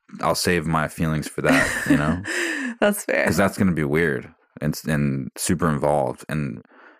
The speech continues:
Speaker 1: he's gonna make me believe it, I'm sure. So that's gonna be weird.
Speaker 2: Ooh, her inner monologue about that is gonna
Speaker 1: That's
Speaker 2: be
Speaker 1: what I'm saying. Like, like, he's gonna make me believe it.
Speaker 2: Yeah.
Speaker 1: You know? And so that's gonna
Speaker 2: Absolutely.
Speaker 1: be a whole other thing that we, we haven't been able to experience yet. It's,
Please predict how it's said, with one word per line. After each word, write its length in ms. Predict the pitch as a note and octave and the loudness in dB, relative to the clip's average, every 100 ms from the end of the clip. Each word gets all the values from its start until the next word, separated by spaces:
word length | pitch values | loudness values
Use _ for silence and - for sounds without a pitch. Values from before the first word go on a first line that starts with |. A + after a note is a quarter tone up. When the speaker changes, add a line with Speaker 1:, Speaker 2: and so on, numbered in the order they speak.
| _ | _
Speaker 1:
he's 120 | F2+ | 0
gonna 140 | F2+ E2+ | 2 4
make 140 | E2 | 2
me 100 | D#2+ | 0
believe 360 | C#2+ C#2+ D#2 D2+ | 0 2 2 2
it, 80 | C2 | 0
I'm 160 | C2+ | -2
sure. 340 | - D#2+ C#2 D2 | -4 -2 -2 -4
So 200 | - D2+ | -4 -2
that's 220 | C#2 D2 | 0 -2
gonna 160 | - D2+ | -4 -6
be 100 | B1 | -8
weird. 340 | A#1+ - - - - - A3+ | -8 -8 -10 -14 -16 -4 2
Speaker 2:
Ooh, 280 | A3+ F#3 G3 - - - | 4 2 0 -8 -14 -2
her 160 | A3 | 0
inner 220 | - G3 F3 | 2 2 2
monologue 420 | E3+ D#3 - F2 | 0 2 0 2
about 260 | - - | 0 0
that 280 | - - - | 0 0 -2
is 100 | - - | -6 -4
gonna 200 | - - | -2 2
Speaker 1:
That's 180 | D#3 | 2
Speaker 2:
be 60 | F#3+ | 4
Speaker 1:
what 60 | D3+ | 2
I'm 100 | B2 | 2
saying. 480 | D3+ D#3 F#2 D2 | 2 2 2 0
Like, 380 | F2 F#2 D2+ - C#2+ - | 0 0 -2 -10 -12 -4
like, 260 | E2 G#2 E2+ | 0 0 2
he's 180 | C3 B2 | 2 4
gonna 140 | B2+ | 6
make 140 | A#2 G#2+ | 6 6
me 120 | G#2+ | 4
believe 420 | E2+ D#2+ G#2 G2 | 4 4 4 4
it. 140 | A1 - - | 0 -6 0
Speaker 2:
Yeah. 300 | G2+ D#2 G3 | 2 2 0
Speaker 1:
You 60 | F2 | 2
know? 300 | F2 F#2+ G2+ F#2 | 4 4 2 -2
And 160 | F2 D#2 | -2 2
so 100 | F#2 | 2
that's 160 | F2+ - | 4 4
gonna 180 | - - | 4 4
Speaker 2:
Absolutely. 60 | F2+ | 4
Speaker 1:
be 60 | |
a 40 | D#2+ | 2
whole 220 | F2+ E2+ | 2 4
other 120 | E2 | 2
thing 180 | D#2 F2 | 0 -2
that 60 | D#2 | 0
we, 100 | D#2+ | -2
we 200 | C#2+ D#2+ | -2 0
haven't 260 | E2 D#2+ D#2 | 2 0 0
been 100 | D2+ | 0
able 160 | D2 | 0
to 40 | C#2+ | -2
experience 500 | - - F#2+ C#2+ - | -2 0 2 0 -2
yet. 120 | |
It's, 100 | C2 | -2